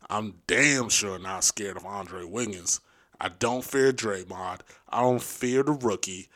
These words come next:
There's no one on that team that you're scared of that when you're like,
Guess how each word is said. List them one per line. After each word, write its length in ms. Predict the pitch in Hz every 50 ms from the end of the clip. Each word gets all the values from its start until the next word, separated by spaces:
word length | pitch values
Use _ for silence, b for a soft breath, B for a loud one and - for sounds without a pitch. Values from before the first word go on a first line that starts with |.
| b b b b _
There's 240 | - 113 117 113 123
no 260 | 123 120 127 139 147
one 280 | 160 165 165 170 165 156
on 200 | - 143 147 147
that 220 | 143 143 139 131 -
team 640 | - - - - 139 135 135 131 120 113 107 98 90
that 220 | 92 98 95 -
you're 60 | 110 101
scared 480 | - - - - 127 120 113 110 101 98
of 220 | 95 95 - -
that 180 | - 104 101 101
when 160 | 107 104 104
you're 140 | 107 110 110
like, 340 | 110 110 107 107 107 -